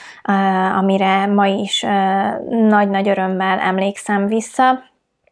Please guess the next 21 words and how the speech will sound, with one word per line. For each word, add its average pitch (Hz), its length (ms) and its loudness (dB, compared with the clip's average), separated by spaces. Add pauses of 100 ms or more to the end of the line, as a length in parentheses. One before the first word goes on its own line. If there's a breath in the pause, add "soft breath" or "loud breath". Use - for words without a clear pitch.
(100)
Viszont 240 300 2
egy 220 120 2
ilyen 247 220 2
kérdésnél 208 680 -2
mindenféleképpen 190 840 -2
meg 190 160 -4
kell 196 180 -4
említenem 202 500 -2
a 202 100 -2
Harry 202 260 0
Potter, 196 360 -6
illetve 190 420 -4
a 190 260 -2
Twilight 165 400 -2
könyveket 160 560 -8
is. 165 340 -10
A 226 100 -8
következő 220 580 0
kérdés 202 540 0
így 214 160 4
szól. 262 480 2